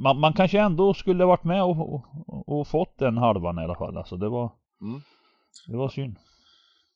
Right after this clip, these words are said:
Speaker 2: Ja, nej, precis. Eh, ja, jag kommer väl bort med lite på att jag, eh, gick lite för hårt emot de här jätteöverstreckade. Det var ju både Sheffield United, Stoke där nere. Eh, det var, det var väl
Speaker 1: Precis.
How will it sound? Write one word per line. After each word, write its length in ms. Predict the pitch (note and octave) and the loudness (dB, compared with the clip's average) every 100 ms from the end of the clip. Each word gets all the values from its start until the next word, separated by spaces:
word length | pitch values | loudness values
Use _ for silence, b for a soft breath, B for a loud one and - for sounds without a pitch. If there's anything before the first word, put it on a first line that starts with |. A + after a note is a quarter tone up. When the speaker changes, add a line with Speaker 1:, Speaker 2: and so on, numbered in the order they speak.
| _ | _
Speaker 2:
Ja, 200 | A2+ C3+ B2+ | 4 6 6
nej, 300 | B2+ D3+ - - | 4 2 -2 -10
precis. 480 | A#2+ C3+ B2 - A2+ | -6 -2 -2 -4 0
Eh, 680 | A2 G#2 G#2 G2+ G2 G2 G2 F#2+ _ | 2 4 4 2 2 0 -6 -20 _
ja, 80 | A2 | 0
jag 180 | A#2 B2+ | 2 2
kommer 300 | C3+ B2 A#2+ | 2 2 2
väl 100 | A#2+ | 2
bort 300 | A#2 A2+ - | 4 2 0
med 100 | A2+ | -2
lite 400 | A2 A2 F2+ A2+ | 0 0 0 -6
på 220 | A2 F#2+ | 0 2
att 140 | F2+ F2+ | 2 2
jag, 380 | F2+ F2 E2+ | 0 0 -2
eh, 300 | E2 E2+ E2+ E2+ D#2+ _ - - | -4 0 0 -2 -10 _ -12 -8
gick 180 | F#2+ - | -8 -8
lite 260 | G2 G2 - | -6 -6 -4
för 80 | G2+ | -4
hårt 320 | F#2+ F#2+ - | -2 -4 -4
emot 240 | F#2+ G2 | -6 -6
de 80 | G2 | -2
här 140 | G2 F2 | 0 2
jätteöverstreckade. 1200 | F2+ G2+ - F2+ F2 F2 F#2 E2+ _ G2 F#2+ F#2+ | 0 -4 -4 -4 -4 -4 -6 -6 _ -4 -2 -2
Det 100 | F#2+ | -2
var 180 | G2 | 0
ju 60 | F#2+ | 0
både 360 | F2 F#2 F2+ F#2 | -2 -6 -4 -6
Sheffield 320 | G#2 - F#2 | -8 -8 -2
United, 360 | F2 E2+ F#2 | -2 -2 -8
Stoke 480 | - - F2+ F2 - - | -10 -6 -4 -4 -6 -8
där 120 | F2 | -6
nere. 320 | E2+ E2 D#2+ E2+ b b b b E2 | -4 -2 -2 -4 b b b b -6
Eh, 400 | E2+ E2 D#2+ D#2 | -2 0 0 -2
det 80 | F2+ | 0
var, 300 | F#2+ F#2 F2+ | 4 4 4
det 100 | F#2 | 2
var 160 | G2 | 0
väl 240 | F#2 F#2+ F#2 | 2 0 -4
Speaker 1:
Precis. 420 | A2+ B2 A2 - | 0 0 0 -6